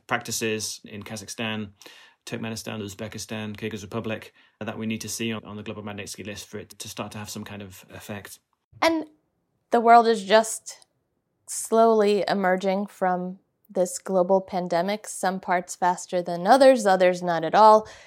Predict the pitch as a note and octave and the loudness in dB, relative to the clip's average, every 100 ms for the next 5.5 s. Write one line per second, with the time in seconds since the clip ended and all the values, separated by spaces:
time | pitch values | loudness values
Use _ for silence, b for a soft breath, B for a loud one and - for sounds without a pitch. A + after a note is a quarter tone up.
0 | B - D#3+ G3+ G3 F3+ F#3 G3+ F#3+ F#3+ | B 4 6 6 4 0 -2 0 0 0
1 | F#3 F3+ F3+ - F3 E3+ E3 E3 _ _ | -2 -2 -4 0 2 4 2 -2 _ _
2 | - F#3 E3+ E3 E3 E3+ _ _ _ - | -8 -4 0 2 2 0 _ _ _ -12
3 | E3+ F3 - G#3+ A3+ G3+ E3+ E3+ G#3 G#3+ | -8 -6 0 4 4 6 4 4 2 2
4 | G#3+ G#3+ G3+ F#3+ F3 F3 - F#3 F3+ F3 | 2 -2 -4 0 4 6 6 4 2 2
5 | - F3 F3 - - | 2 2 2 -2 -20